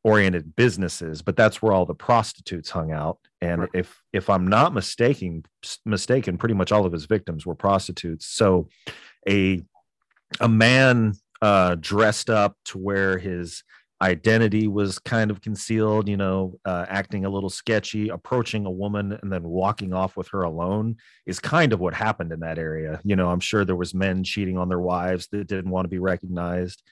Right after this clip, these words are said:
Speaker 1: and they approach a prostitute and then they sneak off somewhere. So, I mean, that's,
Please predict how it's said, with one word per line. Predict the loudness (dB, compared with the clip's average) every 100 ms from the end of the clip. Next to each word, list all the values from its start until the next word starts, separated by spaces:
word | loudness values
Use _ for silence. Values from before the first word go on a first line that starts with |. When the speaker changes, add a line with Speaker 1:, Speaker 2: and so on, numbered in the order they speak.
| _ -20 _ -8
Speaker 1:
and | -4 -2 -2
they | -2
approach | -2 -2 -2
a | -4
prostitute | -2 0 -2 -6 -10 -8
and | -6
then | -6
they | -6
sneak | -8 -2 -2 0
off | 0 -2
somewhere. | -8 -8 -8 -8
So, | -4 -4
I |
mean, | -4 -2
that's, | -2 -2 -8 -12